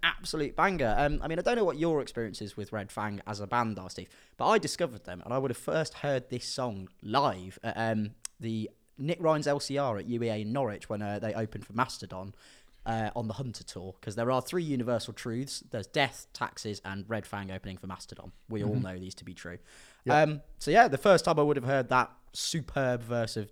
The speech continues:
Speaker 1: Dogs That Howl From Outer Space come to lay the earth to waste, fucking brilliant, would have been live with a bunch of sweaty yokels in Norwich, like myself.
Speaker 2: And then you got annoyed at the Dillinger Escape Plan, didn't you?
Speaker 1: I did get annoyed at the Dillinger Escape
Speaker 2: Stupid
Speaker 1: Plan that night,
Speaker 2: child.
Speaker 1: yeah. Idiot.
Speaker 2: Stupid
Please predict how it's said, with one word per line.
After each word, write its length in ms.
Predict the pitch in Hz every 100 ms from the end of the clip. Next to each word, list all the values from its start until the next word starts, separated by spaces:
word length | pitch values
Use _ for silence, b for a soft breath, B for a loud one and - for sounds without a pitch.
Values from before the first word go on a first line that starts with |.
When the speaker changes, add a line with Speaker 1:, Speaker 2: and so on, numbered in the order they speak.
| 110
Speaker 1:
Dogs 260 | 139 127 110
That 100 | 120
Howl 180 | 117 113
From 140 | 117
Outer 180 | 110 107
Space 300 | - 107 104
come 320 | - 123 110
to 100 | -
lay 220 | 110 113 110
the 140 | 107
earth 160 | 110 -
to 80 | 101
waste, 400 | 113 113 - - -
fucking 420 | - 151 - 151
brilliant, 260 | 185 123 - b b
would 120 | 147
have 60 |
been 140 | 139 135
live 220 | 147 123
with 80 | 110
a 40 |
bunch 180 | 104 85
of 80 | 104
sweaty 500 | - - 131 - 123
yokels 520 | 113 120 117 113 113
in 100 | 113
Norwich, 400 | 120 143 117 -
like 220 | 104 98 101
myself. 380 | 101 - 147 - _ _ _ -
Speaker 2:
And 120 | 165
then 120 | 165 165
you 80 |
got 180 | 160 170
annoyed 300 | 165 175 165
at 80 | 170
the 80 | 170
Dillinger 300 | 185 185 180
Escape 380 | 185 214 226 175
Plan, 220 | 151 139
didn't 180 | 214 160
you? 180 | 127 104 b b
Speaker 1:
I 120 | 127
did 260 | 113 170
get 140 | 202 185
annoyed 180 | 175 131
at 80 |
the 60 | 113
Dillinger 140 | 127
Escape 380 | 120 113 - 160
Speaker 2:
Stupid 20 |
Speaker 1:
Plan 120 | 131 113
that 20 |
night, 40 | 113
Speaker 2:
child. 280 | 160 147
Speaker 1:
yeah. 160 | 135 120 - - 151
Idiot. 400 | 139 143 135
Speaker 2:
Stupid 60 | 110